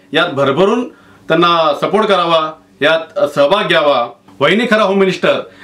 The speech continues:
या कार्यक्रमामध्ये होस्ट करतायत सिनेस्टार आनंदजी खुडे आणि ते आपल्या घरी येत आहेत. तरी या कार्यक्रमाचं slogan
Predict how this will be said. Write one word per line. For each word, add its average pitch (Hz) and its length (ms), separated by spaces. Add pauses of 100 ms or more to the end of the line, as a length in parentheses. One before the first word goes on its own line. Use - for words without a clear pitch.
(140)
या 156 140
कार्यक्रमामध्ये 165 540
होस्ट 156 300
करतायत 160 460 (380)
सिनेस्टार 165 460
आनंदजी 156 480
खुडे 156 420 (340)
आणि 151 200
ते 196 440 (240)
आपल्या 151 240
घरी 185 200
येत 160 140
आहेत. 120 160 (580)
तरी 165 440
या 151 140
कार्यक्रमाचं 175 500
slogan 190 440